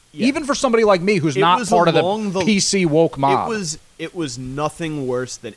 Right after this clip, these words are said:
Speaker 1: anything I've ever seen on Family Guy relating to any ethnicity. Um, like, I would equate it almost to, um, Family Guy, uh, they do a lot of Chinese stuff, but they also do a lot of Italian stuff.
Speaker 2: Right.
Speaker 1: I would, I would say it's, it was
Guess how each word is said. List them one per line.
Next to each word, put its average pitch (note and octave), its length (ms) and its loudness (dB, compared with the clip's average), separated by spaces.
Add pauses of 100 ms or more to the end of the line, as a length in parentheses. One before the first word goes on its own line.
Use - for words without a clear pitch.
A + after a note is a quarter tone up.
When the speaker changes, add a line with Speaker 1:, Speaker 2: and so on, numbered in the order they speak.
Speaker 1:
anything B2+ 420 -12
I've A#2 160 -10
ever A#2 140 -12
seen A#2 320 -12
on G2+ 140 -16
Family A2+ 540 -10
Guy G#2 460 -10 (100)
relating A2+ 480 -12
to A2+ 140 -18 (100)
any A2 380 -14 (220)
ethnicity. G#2 720 -14 (480)
Um, G2+ 500 -10 (720)
like, B2+ 300 -8
I D3 80 -2
would F#3 140 0
equate E3 340 -4
it D3 100 -8
almost C3+ 540 -6
to, B2+ 240 -2 (320)
um, A#2+ 240 -4
Family G3+ 380 -6
Guy, E3+ 140 0
uh, D3 320 -12
they D3 100 -6
do D3 120 -2
a C#3 40 -2
lot B2 180 -2
of G#2+ 60 -14
Chinese A2 360 -8
stuff, A2+ 240 -10
but - 60 -18
they C3+ 80 -6
also C#3 240 -4
do C#3 80 -4
a C3 40 -2
lot B2 160 -2
of G#2+ 60 -12
Italian A#2+ 520 -10
stuff. C3+ 280 -10 (120)
Speaker 2:
Right. B2+ 280 -6
Speaker 1:
I C#3 120 -2
would, D#3 340 -2
I C3+ 140 -6
would C#3+ 120 -6
say B2+ 360 -6
it's, C#3+ 180 -10
it F3 300 -14
was E3+ 180 -6